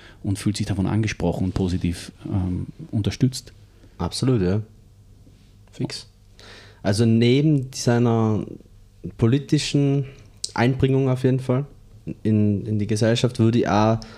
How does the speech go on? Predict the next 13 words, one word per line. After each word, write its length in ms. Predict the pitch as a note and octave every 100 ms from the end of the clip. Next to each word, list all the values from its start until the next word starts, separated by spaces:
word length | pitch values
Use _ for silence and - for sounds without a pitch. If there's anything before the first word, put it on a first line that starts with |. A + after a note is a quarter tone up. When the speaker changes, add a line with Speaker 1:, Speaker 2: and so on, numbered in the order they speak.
| -
Speaker 2:
sagen, 340 | - A2 G#2+
was 160 | G#2+ G2
ihn 200 | G2 G2+
im 340 | F#2+ G2 E2+ -
Ösi-Rap 640 | C3 C3 B2 A#2 A2+ -
sehr 280 | - A2+ A2+ A2
besonders 640 | A2+ A2+ A2+ A2 - - -
macht 560 | G2+ G2+ A#2+ - - A#2+
immer 220 | A#2+ A2
noch, 240 | A2 A2
ist 160 | - -
so 100 | G#2+
eben, 400 | F#2+ G2+ G2+